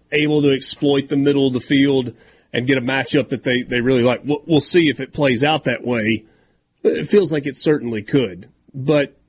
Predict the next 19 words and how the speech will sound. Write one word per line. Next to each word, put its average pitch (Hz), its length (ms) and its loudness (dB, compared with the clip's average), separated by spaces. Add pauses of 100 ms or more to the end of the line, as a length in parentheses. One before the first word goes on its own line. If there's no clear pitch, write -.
(320)
uh, 160 200 -4
again, 165 540 0
so 131 420 0 (420)
underperforming 165 1040 0
based 156 320 -2
on 139 160 2
what 151 200 0
you 160 140 0
expected 147 600 -2
going 143 340 4
into 143 160 4
the 127 100 2
year, 180 400 4
I 156 100 -6
would 160 120 0
say 160 160 -2
Caden 156 320 0
Prieskorn, 180 440 0
but 165 220 -2